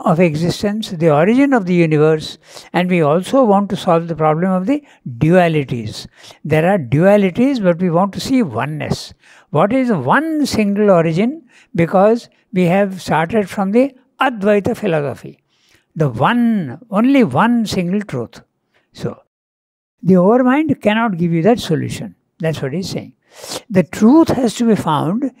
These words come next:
in the plane above the overmind, which is the supermind. Then he says, "But our mind, the normal human mind,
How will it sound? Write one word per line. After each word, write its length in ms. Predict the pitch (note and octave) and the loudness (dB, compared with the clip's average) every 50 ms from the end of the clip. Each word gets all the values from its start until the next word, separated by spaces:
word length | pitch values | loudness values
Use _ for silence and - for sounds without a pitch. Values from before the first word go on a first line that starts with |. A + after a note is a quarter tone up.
| _ _ _ | _ _ _
in 180 | - F3+ F3+ G3 | -4 -2 0 0
the 120 | A3 G3 | 0 0
plane 500 | - - F3+ D#3 C3 B2 C#3+ F3+ A3+ C4 - _ _ _ _ _ _ - - | 0 0 0 0 0 0 -4 -4 -6 -6 -8 _ _ _ _ _ _ -12 -6
above 460 | - C3+ C#3+ C#3+ F3+ A#3 C4+ C#4 D4 | -4 -2 0 2 2 2 2 2 2
the 80 | C4 C#4+ | 2 4
overmind, 720 | C4 B3+ A#3+ G#3+ A3+ A3 G3 F#3+ D#3 B2+ A2 G2+ G#2+ A2 - _ _ _ _ _ | 4 4 4 4 2 2 2 0 0 -2 -4 -8 -14 -18 -20 _ _ _ _ _
which 260 | - E3 F#3 - F3+ | 0 0 0 2 0
is 200 | A3+ F#3 E3 E3 | 0 -2 -2 -2
the 60 | A#3 | -4
supermind. 720 | C4+ G#3 - A3 F#3 D3+ D3+ C3+ B2 A#2 - - - - _ _ _ _ _ _ _ _ _ _ _ _ _ _ _ _ _ _ _ _ _ _ - | -6 -6 -4 -4 -2 -2 -2 -4 -4 -8 -12 -14 -16 -20 _ _ _ _ _ _ _ _ _ _ _ _ _ _ _ _ _ _ _ _ _ _ -10
Then 220 | - C#3+ D3 D#3 | -6 -4 -4 -2
he 80 | D#3+ D3 | -2 -4
says, 560 | - - D#3+ C#3 D3+ G3+ C4 C4+ - - D#3 - _ _ _ _ _ _ _ _ _ _ _ _ _ _ _ _ _ _ _ _ _ _ _ _ _ _ _ _ _ _ _ _ _ _ _ _ _ _ _ _ _ _ _ _ _ _ _ _ _ _ _ _ _ _ _ _ _ _ _ _ _ _ _ _ _ _ _ _ _ _ _ _ _ _ _ _ _ _ - | -4 -2 -2 -2 -2 -2 -4 -8 -12 -14 -16 -16 _ _ _ _ _ _ _ _ _ _ _ _ _ _ _ _ _ _ _ _ _ _ _ _ _ _ _ _ _ _ _ _ _ _ _ _ _ _ _ _ _ _ _ _ _ _ _ _ _ _ _ _ _ _ _ _ _ _ _ _ _ _ _ _ _ _ _ _ _ _ _ _ _ _ _ _ _ _ -2
"But 400 | C3+ F3 A3+ - - - - _ _ _ _ _ _ _ - | 0 0 0 0 -4 -8 -10 _ _ _ _ _ _ _ -6
our 380 | B2+ C3+ D#3 G3 B3 C#4+ D4 | -2 0 2 4 4 4 4
mind, 720 | B3+ G3+ F3 F3 F3+ F3 D#3+ C3+ B2+ C3 D#3+ G#3 C#4+ A#3+ F#3 _ _ _ _ _ _ _ _ _ _ _ _ | 4 2 2 2 2 2 0 -2 -4 -6 -8 -8 -8 -10 -12 _ _ _ _ _ _ _ _ _ _ _ _
the 120 | - D3+ C#3+ D3 D3 | -4 -4 -2 0 2
normal 260 | D3 D#3+ F3 F#3+ F#3 | 2 4 4 4 2
human 340 | D3+ B2+ E3 E3 D#3+ D#3+ D#3+ | 2 0 -2 -2 -2 -2 -4
mind, 460 | C#3+ A#2+ A2+ A2+ B2+ E3 A3+ C#4 B3 | -4 -6 -6 -6 -8 -8 -8 -8 -10